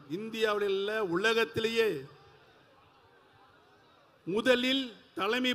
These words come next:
பொறுப்புக்குத்தான் தேர்தல் நடக்கும். அந்த தேர்தலும் அடிப்படை தொண்டர்களால் வாக்கு போட்டு தேர்ந்தெடுக்கப்பட வேண்டும் என்ற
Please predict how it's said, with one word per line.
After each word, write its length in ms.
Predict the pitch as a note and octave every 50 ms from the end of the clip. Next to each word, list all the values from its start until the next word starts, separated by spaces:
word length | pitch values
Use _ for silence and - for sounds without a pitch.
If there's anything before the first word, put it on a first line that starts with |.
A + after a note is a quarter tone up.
| B3
பொறுப்புக்குத்தான் 640 | A#3 A3 F#3 D3 F3 G3+ B3 E4+ F#3 - A3+ A#3 A3+ - - -
தேர்தல் 320 | F#3+ A3 A3 A3 G#3 G3
நடக்கும். 340 | F3+ F3 D3+ - B2+ A#2+ A#2+ A#2 - - - - - - - _ - _ _ _ - - _ _ _ - - - _ _ _ _ - - - -
அந்த 360 | E3+ G#3+ C4 C#4 D4 C#4+ C#4+ -
தேர்தலும் 440 | C#4 B3+ B3 A#3+ A#3+ B3 C4+ C4+ A3 G3
அடிப்படை 340 | G#3+ - - - B3+ A#3+ A#3+
தொண்டர்களால் 560 | - A3+ A3 A3 G#3+ G#3 G#3 A3 A#3 B3 A#3+ A3 G3+ F#3 D#3+ - - - - - - - - D#3+
வாக்கு 280 | F#3 B3 C4 - - A3 -
போட்டு 240 | G#3 G3+ F#3+ - F#3+ E3 C#3 A#2+ A#2 -
தேர்ந்தெடுக்கப்பட 560 | F3+ G#3 A3+ G#3 G3+ G3 F#3 F#3+ E3+ - D#3+ D#3+ D3+
வேண்டும் 280 | D3 C#3 C3+ B2 A2 - - - - - _ _ _ _ _ _ _ _ _ -
என்ற 160 | D3 E3 E3+